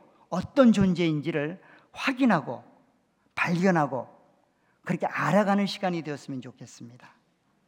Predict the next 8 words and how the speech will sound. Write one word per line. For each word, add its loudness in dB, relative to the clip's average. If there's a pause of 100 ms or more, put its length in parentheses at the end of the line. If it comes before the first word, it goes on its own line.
(500)
그러면 6 (140)
이 -4
컨퍼런스 -2
후에는 -2 (1000)
하나님을 4
사랑하는 0 (600)
하나님의 0
백성들이 -6